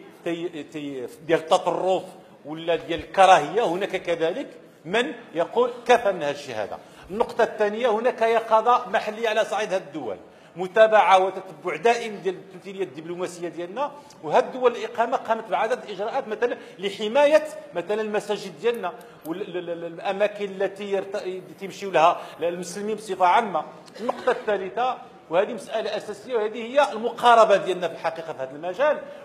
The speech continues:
وهو شكون هما حنا، شنو هو النموذج ديالنا، الفكر ديالنا المعتدل المنفتح.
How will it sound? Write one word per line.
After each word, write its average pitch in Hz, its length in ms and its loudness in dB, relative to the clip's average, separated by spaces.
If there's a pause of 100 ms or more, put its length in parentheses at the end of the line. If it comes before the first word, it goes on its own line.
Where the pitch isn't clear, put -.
وهو 185 500 4 (140)
شكون 269 340 0
هما 185 260 4
حنا، 143 280 -4 (680)
شنو 247 120 4
هو 226 160 6
النموذج 214 600 0
ديالنا، 143 320 -4 (280)
الفكر 233 500 -4
ديالنا 214 420 -2
المعتدل 196 720 -2 (240)
المنفتح. 214 840 0